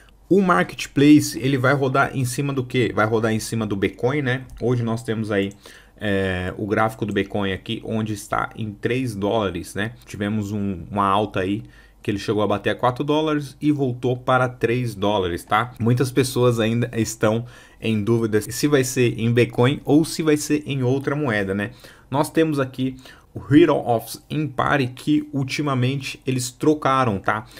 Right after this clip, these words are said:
É, aqui a moeda do Marketplace era o quê? Era o H E. Vamos colocar aqui o H E. Era esse daqui, ó. Então o Marketplace rodava em cima desse,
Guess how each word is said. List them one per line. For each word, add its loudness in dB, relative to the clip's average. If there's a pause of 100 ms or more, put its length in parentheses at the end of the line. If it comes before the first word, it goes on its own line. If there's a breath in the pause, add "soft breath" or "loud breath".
(200 loud breath)
É, 0 (200)
aqui -4
a 2
moeda 2
do 2
Marketplace -2
era 0
o 0
quê? -4
Era 0 (400 loud breath)
o 2
H 2
E. 0 (240)
Vamos -6 (200)
colocar -4
aqui -12
o 0
H -4
E. -2 (720)
Era -4
esse -4
daqui, -4
ó. -6 (600 loud breath)
Então 0
o 0
Marketplace -2
rodava 2
em -2
cima -4
desse, -2